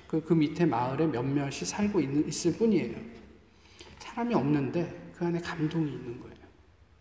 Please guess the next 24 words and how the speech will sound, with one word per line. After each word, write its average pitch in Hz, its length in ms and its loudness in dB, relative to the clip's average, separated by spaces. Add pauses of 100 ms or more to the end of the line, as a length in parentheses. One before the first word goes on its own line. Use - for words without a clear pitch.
(1500)
그 208 140 4
교회 185 240 8
안에 170 160 10
녹아있는 139 520 2
삶 - 340 -2
때문에 165 220 -2
그러지 135 300 -4
않았을까요? 123 520 -4 (760)
진정한 190 420 6
그리스도의 175 420 4
가치를 165 460 0
꿈꾸면서 170 720 2 (380)
자기의 180 300 6
목숨을 185 460 8
걸고 147 320 6
그 165 120 2
진리를 156 420 2
수호하고 180 1000 -2 (500)
나누려던 151 880 2 (280)
삶이 196 1000 2
그 160 140 4
안에 160 160 6
녹아져 151 460 2
있었으니까 - 880 -6